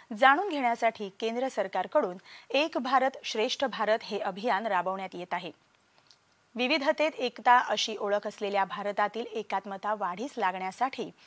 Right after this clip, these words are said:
राज्यांमध्ये आणि केंद्रशासित प्रदेशांमध्ये असलेला जिव्हाळा, त्यांच्या भिन्न तरीही एकतेचं दर्शन घडवणाऱ्या वारसा, कला, खाद्य आणि इतर संस्कृतींबाबत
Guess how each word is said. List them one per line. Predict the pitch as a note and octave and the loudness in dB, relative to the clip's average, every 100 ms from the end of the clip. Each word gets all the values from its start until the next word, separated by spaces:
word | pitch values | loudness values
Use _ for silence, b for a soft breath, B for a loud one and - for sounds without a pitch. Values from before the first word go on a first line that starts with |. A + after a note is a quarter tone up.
| B B B | B B B
राज्यांमध्ये | A#3 A#3+ G#3+ E4 F4 D4 E4 | 8 8 8 2 2 0 2
आणि | - A3+ A#3+ B3 | 2 2 0 -4
केंद्रशासित | A3+ A3 C#4 - D4+ D#4+ D#4+ | -4 0 0 2 0 0 -4
प्रदेशांमध्ये | G#3 G3+ G#3+ G3+ G3 G3 A#3 | -4 -4 -4 -4 -6 -4 0
असलेला | A3 G3 G3 F#3+ | 0 -2 -4 -2
जिव्हाळा, | F#3 G3+ G3 G#3 B3+ E4 b b b | -2 -6 -2 4 4 4 b b b
त्यांच्या | C4 B3 C#4 | 2 4 -2
भिन्न | G#3+ A#3 C#4+ D#4+ F#3+ - B B - | -2 -4 -2 -2 -4 -8 B B 4
तरीही | D4 F#4 C4+ A#3 - | 4 2 -4 -6 -4
एकतेचं | A#3+ C4 - F#4 F#4+ | -4 -4 -4 -2 0
दर्शन | D4 B3 C4+ B3+ | 2 0 -2 -4
घडवणाऱ्या | G3+ G#3+ A3 G#3 A3 | 2 2 4 2 2
वारसा, | G3 E3+ G3 B3 D4 - | 2 0 0 -2 -2 0
कला, | G#3+ G3+ A#3+ - | 2 4 0 -2
खाद्य | - F#3+ F3+ A3+ D4 B B | -6 -6 -2 -4 -4 B B
आणि | - A#3+ C4 - | 2 4 2 -6
इतर | A#3+ - F#4+ | -6 -2 0
संस्कृतींबाबत | - A#3+ - A3+ A3 G#3 F#3 A3+ G#3 E3+ | -2 -6 -6 -8 -6 -2 0 2 0 -6